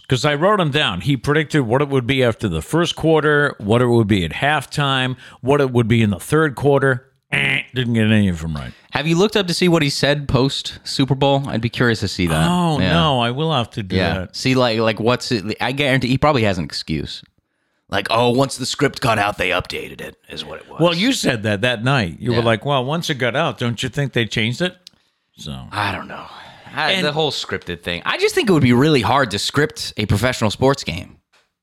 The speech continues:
Speaker 2: Like, people that say baseball is scripted, like, hitting
Speaker 1: You know
Speaker 2: a ba-,
Speaker 1: how hard
Speaker 2: hitting
Speaker 1: it
Speaker 2: a
Speaker 1: is?
Speaker 2: baseball ain't that easy,
Speaker 1: No.
Speaker 2: you know? Like, to,
Speaker 1: No.
Speaker 2: to do a specific thing, I don't know.
Speaker 1: I mean, think, can you think of any other profession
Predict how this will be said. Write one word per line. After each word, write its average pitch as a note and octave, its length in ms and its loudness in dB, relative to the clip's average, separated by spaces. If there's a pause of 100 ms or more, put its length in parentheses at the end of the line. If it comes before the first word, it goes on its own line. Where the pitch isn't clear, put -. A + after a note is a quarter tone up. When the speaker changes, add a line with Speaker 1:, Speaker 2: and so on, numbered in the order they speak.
(280)
Speaker 2:
Like, - 140 -4
people A#3 180 2
that A3+ 80 2
say F3 140 2
baseball A#2+ 480 0
is E2 120 -4
scripted, D#2+ 360 -2
like, E2 240 -4 (760)
hitting A3 240 4
Speaker 1:
You E4+ 80 4
know C#4+ 60 4
Speaker 2:
a - 20 2
ba-, A3 80 0
Speaker 1:
how F#3 140 2
hard F#3+ 260 2
Speaker 2:
hitting C#4+ 160 2
Speaker 1:
it - 20 4
Speaker 2:
a C4+ 100 2
Speaker 1:
is? D4 60 -2
Speaker 2:
baseball A#2+ 600 0
ain't G#3 220 -2
that A#2+ 220 0
easy, F#3+ 380 0
Speaker 1:
No. G3 160 -2
Speaker 2:
you F3 80 0
know? D#3 240 2
Like, B2 220 0
to, C3+ 100 2
Speaker 1:
No. A#2 200 -2
Speaker 2:
to C#3 120 0
do B2 380 2
a A#2 40 0
specific C#3 580 -4
thing, F#3 300 -2
I A#2 120 0
don't C3+ 100 -6
know. G2+ 300 -8 (180)
Speaker 1:
I A#3+ 80 2
mean, B3+ 140 2
think, D#4 280 -6 (240)
can D4+ 180 -4
you F4 100 -2
think C#4 240 -4
of F3 180 -2
any A#3+ 460 -4
other E3+ 320 0
profession A2 760 -2